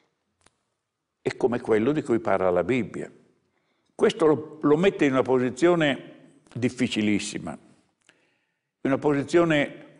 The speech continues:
così difficile che si fa fatica a pensare quanto lo abbia ferito profondamente questa impossibilità di dire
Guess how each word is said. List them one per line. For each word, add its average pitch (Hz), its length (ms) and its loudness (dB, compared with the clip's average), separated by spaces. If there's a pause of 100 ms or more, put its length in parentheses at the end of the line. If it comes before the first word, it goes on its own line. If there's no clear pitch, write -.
(260)
così 135 300 0
difficile 165 540 0
che 117 100 0
si 104 140 -2
fa 107 140 2
fatica 123 440 0
a 95 40 0
pensare 98 800 0 (600)
quanto 123 480 -2
lo 107 220 4
abbia 98 840 0
ferito 120 640 0
profondamente 101 880 -4
questa - 500 -4
impossibilità 147 960 -2
di 127 180 -4
dire 170 520 0